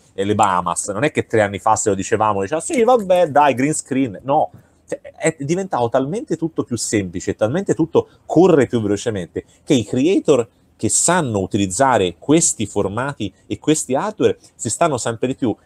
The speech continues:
ehm, uniformando in una figura che non è soltanto creativa, ma è anche proprio braccio.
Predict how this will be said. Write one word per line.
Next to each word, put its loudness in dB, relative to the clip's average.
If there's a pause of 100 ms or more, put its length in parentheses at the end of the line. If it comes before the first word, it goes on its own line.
(120)
ehm, 2 (480)
uniformando -2
in -4
una -2
figura 0
che -2
non -2
è 0
soltanto -2
creativa, -2
ma -2
è 0
anche -2
proprio 0
braccio. 0